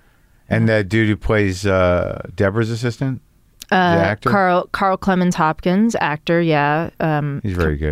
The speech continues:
Speaker 1: good.
Speaker 2: yeah, they're, they're theater. Uh,
Speaker 1: Theater.
Speaker 2: yeah. And
Speaker 1: Huh.
Speaker 2: then Mark Indelicato plays Deborah's assistant, Damien. He,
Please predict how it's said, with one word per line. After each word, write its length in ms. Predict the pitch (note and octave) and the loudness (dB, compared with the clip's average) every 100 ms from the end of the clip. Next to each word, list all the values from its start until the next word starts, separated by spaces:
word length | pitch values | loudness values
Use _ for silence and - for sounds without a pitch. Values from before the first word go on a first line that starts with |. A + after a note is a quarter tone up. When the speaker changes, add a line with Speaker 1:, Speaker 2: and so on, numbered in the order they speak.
| D2+ | -2
Speaker 1:
good. 20 | F3 | -2
Speaker 2:
yeah, 220 | D#3+ - | -2 -2
they're, 160 | D#3+ D#3 | -4 -4
they're 400 | E3 F3 D#3 D3+ - _ | -6 -4 -4 -4 -8 _
theater. 480 | D#3+ D#3 D3+ F3+ A3+ - | -2 0 0 -2 -4 -2
Uh, 460 | E3+ E3 D#3 D3+ - - | 2 2 2 0 -6 -6
Speaker 1:
Theater. 360 | - G#2+ E2 D2 - - | 0 0 0 -4 -12 -6
Speaker 2:
yeah. 380 | F3 - - - - - | -4 -4 -6 -12 -10 -4
And 180 | E3+ | 0
Speaker 1:
Huh. 40 | E3 | 0
Speaker 2:
then 520 | D#3+ D#3+ D#3 D3+ - - | 0 -2 -2 -6 -8 -8
Mark 360 | - E3+ E3+ D#3+ | -4 0 0 -2
Indelicato 760 | E3 D#3 D3+ - D3 D3+ D#3+ F#3 | -2 0 -2 -4 -4 -2 -2 -4
plays 560 | - D3+ D3 D3 - - | -6 -6 -6 -10 -16 -10
Deborah's 520 | D#3 D3+ D3+ D3 - | -8 -6 -6 -6 -8
assistant, 680 | D3+ - - - - G3+ G3+ | -10 -8 -10 -10 -6 -6 -4
Damien. 560 | D#3+ D#3 D#3 F3+ G#3 A#3 | -6 -6 -4 -4 -2 -4
He, 340 | - F#3 F3+ | -4 -6 -6